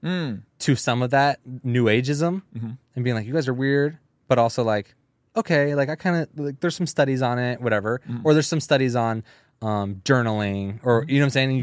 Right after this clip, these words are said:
Speaker 1: Mm-hmm.
Speaker 2: So I think it was that, and I think it's timing, and I think it's also, like, just, like, yeah, I don't know.
Speaker 1: Yeah.
Speaker 2: It's, like, all that. It's just, like,
Speaker 1: <clears throat>
Speaker 2: I,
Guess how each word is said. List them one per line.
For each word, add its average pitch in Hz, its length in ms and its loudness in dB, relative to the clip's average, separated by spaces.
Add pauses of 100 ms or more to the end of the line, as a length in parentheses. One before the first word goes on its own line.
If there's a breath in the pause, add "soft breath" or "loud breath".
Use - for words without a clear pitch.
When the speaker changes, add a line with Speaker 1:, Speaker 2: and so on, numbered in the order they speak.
Speaker 1:
Mm-hmm. 135 140 -6 (540 soft breath)
Speaker 2:
So - 160 0
I 147 100 4
think 170 200 0
it 170 40 2
was 131 140 2
that, 113 160 6
and 120 80 0
I 139 60 4
think 143 160 2
it's - 80 -2
timing, 113 460 0
and 110 80 -2
I 110 60 0
think 113 160 -4
it's 107 160 -6
also, 107 260 -4
like, 101 180 -4
just, - 240 -10
like, 95 340 -6 (1160)
yeah, 151 280 0
I 127 80 -2
don't 175 80 0
know. 170 200 0
Speaker 1:
Yeah. 104 200 -4
Speaker 2:
It's, 151 140 -4
like, 170 140 2
all 175 140 6
that. 104 180 0
It's 147 120 4
just, - 140 4
like, 147 140 6
Speaker 1:
<clears throat> - 40 -8
Speaker 2:
I, 135 160 -2